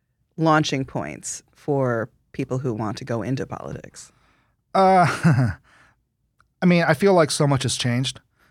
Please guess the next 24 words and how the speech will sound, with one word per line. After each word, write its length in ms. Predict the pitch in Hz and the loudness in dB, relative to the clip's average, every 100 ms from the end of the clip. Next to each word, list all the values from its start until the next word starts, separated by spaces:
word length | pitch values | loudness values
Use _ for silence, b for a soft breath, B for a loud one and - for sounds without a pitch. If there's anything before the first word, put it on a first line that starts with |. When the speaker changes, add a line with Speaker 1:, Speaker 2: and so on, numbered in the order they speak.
| _ - | _ -4
Speaker 2:
You 120 | 143 | -2
know, 260 | 123 117 117 _ _ _ | 0 -2 -8 _ _ _
first 280 | 170 165 | 0 2
of 80 | 127 | 0
all, 240 | 120 110 110 | -2 -2 -4
anyone 380 | 147 160 151 143 | -2 2 2 2
who 400 | 120 135 127 123 | 2 2 2 0
tries 240 | 120 131 123 | 0 0 2
to 80 | |
make 160 | 120 120 | 0 0
predictions 340 | 131 127 131 | 0 0 0
about 220 | 117 117 110 | -2 -2 0
politics 360 | 120 117 113 | -2 -2 -4
today, 340 | - 101 113 117 b b b b b b b | -6 -6 -6 -8 b b b b b b b
considering 360 | - 127 123 113 | -4 -2 0 0
what 120 | 110 | -2
we're, 240 | 117 110 | -2 -2
<laughs> 220 | 98 - - | -2 -2 4
what 220 | 165 131 | 4 4
we're, 180 | 131 123 | 2 4
what 160 | 127 | 2
we're 80 | 127 | 0
dealing 320 | 127 127 123 | 2 2 2
with, 280 | 123 113 | 0 -2